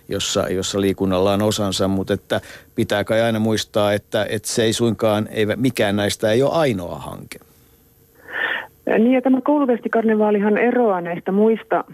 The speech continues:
Speaker 2: oikeastaan aika, aika paljonkin, koska tämä lähtee sieltä koulun sisältä.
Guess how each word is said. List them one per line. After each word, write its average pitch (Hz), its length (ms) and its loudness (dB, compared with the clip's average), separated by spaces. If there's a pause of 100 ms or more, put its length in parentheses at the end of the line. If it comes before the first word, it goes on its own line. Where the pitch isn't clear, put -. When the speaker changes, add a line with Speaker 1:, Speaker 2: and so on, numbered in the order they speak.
(360)
Speaker 2:
oikeastaan 190 500 0
aika, 190 260 2 (140)
aika 196 240 0
paljonkin, 185 640 0
koska 170 420 0 (400)
tämä 202 220 4
lähtee 190 360 0
sieltä 196 220 0
koulun 220 440 2
sisältä. 151 580 -2